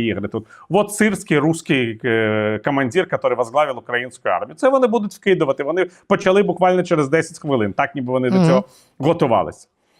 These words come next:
Speaker 1: Ну, і, і все. Ну, в принципі, якщо ти вважаєш, що держави немає,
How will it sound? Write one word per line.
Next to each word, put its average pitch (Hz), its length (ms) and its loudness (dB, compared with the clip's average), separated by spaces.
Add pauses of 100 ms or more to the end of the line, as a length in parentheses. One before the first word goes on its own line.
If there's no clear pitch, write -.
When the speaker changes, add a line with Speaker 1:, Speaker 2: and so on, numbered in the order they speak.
(480)
Speaker 1:
Ну, 415 260 6
і, 370 400 4
і - 20 4
все. 196 400 2
Ну, 180 160 2
в 180 300 -8
принципі, 214 380 0
якщо 156 240 0
ти 170 100 -2
вважаєш, 165 420 0
що 143 100 -12
держави 135 480 0
немає, 175 440 -4